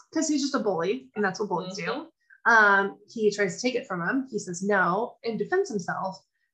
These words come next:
Speaker 1: uh, by pushing him away from him.
Speaker 2: Yeah.
Speaker 1: But this kid trips, falls back, cracks his head open on a rock and dies.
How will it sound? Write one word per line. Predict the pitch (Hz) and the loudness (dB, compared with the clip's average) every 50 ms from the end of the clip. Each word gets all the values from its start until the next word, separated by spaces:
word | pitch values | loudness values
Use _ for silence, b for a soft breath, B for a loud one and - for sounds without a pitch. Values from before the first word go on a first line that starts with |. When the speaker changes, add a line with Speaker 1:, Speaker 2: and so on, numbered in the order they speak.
| _ _ - | _ _ 0
Speaker 1:
uh, | 196 196 185 190 - - | 2 4 4 2 0 0
by | - 220 208 | 2 2 2
pushing | - - 277 277 - 247 190 | 2 2 0 0 0 -2 -4
him | 208 202 | -4 -2
away | 175 170 214 285 302 | -2 0 2 2 2
from | 302 - 202 175 | 0 -2 -6 -6
him. | 165 165 165 175 196 202 - - | -6 -6 -8 -8 -10 -12 -14 -18
Speaker 2:
Yeah. | - - _ _ _ _ _ _ _ _ _ _ _ _ _ _ _ - 190 | -20 -20 _ _ _ _ _ _ _ _ _ _ _ _ _ _ _ -14 -6
Speaker 1:
But | 175 254 247 226 220 202 165 175 | 0 4 6 6 6 4 4 0
this | 190 220 214 - | -2 -4 -6 -6
kid | - - 202 - - | -6 -6 -6 -6 -2
trips, | - 294 285 285 294 - - - _ _ - | 0 2 2 2 0 -4 -12 -16 _ _ 0
falls | 214 208 190 - | 2 2 2 4
back, | - 214 214 208 - - - - | 4 4 4 4 4 0 -4 -2
cracks | - 214 202 - - | 0 0 0 0 -2
his | 196 180 - | -10 -6 -2
head | 220 202 | 0 0
open | 190 190 196 185 185 | 0 0 -2 -2 -2
on | 180 180 | -2 -2
a | 185 | -2
rock | 190 185 180 175 190 | -2 -2 -2 -4 -6
and | 190 | -6
dies. | 180 170 - - 208 - - _ | -6 -6 -6 -8 -10 -16 -18 _